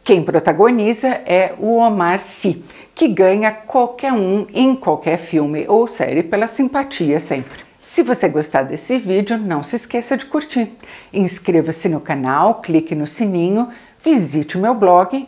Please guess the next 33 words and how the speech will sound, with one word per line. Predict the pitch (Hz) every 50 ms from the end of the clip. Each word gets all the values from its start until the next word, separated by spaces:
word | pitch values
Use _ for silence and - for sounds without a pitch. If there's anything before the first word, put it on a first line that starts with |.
| - -
e | 269
siga | 269 - - - - - - 156
também | 160 - 226 202 214 214 214
o | 226
meu | 226 233 240 262
Twitter. | 247 - 196 175 170 175 190 185 - - _ - - - - - - - - -
O | - 403 330
Hassan, | 277 - - - - - 165 151 151 175 220 262 269 -
que | - - 202 175
é | 151
o | 147
personagem | 139 - 147 147 - - 175 160 147 139 143 143 139 - - 156 151 151
do | 147 135 139 131
Omar | 131 131 165 202 214 202 170 139 143 139
Sy, | - - - 214 202 208 202 - - - - - _ _
tem | - 233 240 226
um | 220 214
passado | 214 214 196 - - 170 156 156 -
trágico. | - - - 127 - - - - - - - - - - - - - -
Ele | - 156 147 139 139 139
era | 135 135 135 135 135 131 127 -
órfão | 139 151 196 240 - - 269 262
de | 254 277
mãe | 269 254 226 214 220 214 214 - - -
e | 196 190
imigrou | 180 180 180 170 156 123 147 147 156 185 208
com | 208 - 254 247 247
o | 254
pai | 254 - 196 170 175 175
do | 165 202
Senegal | 202 - - 214 180 190 190 156 156 143 143 139
pra | - 190 226
França | 240 - 247 196 185 185 185 - - 240 226